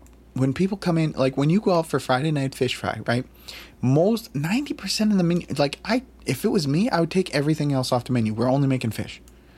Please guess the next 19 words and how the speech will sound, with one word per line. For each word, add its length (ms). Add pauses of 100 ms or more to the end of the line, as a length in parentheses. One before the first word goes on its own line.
(500)
You 80
know, 20
we'll 160
have 100
fish 280
sandwiches. 480
We'll 100
have 420
a 60
couple 260
different 280
things 180
for 120
kids. 360
There's 240 (100)
apps, 320
but 140
that's 240
it. 220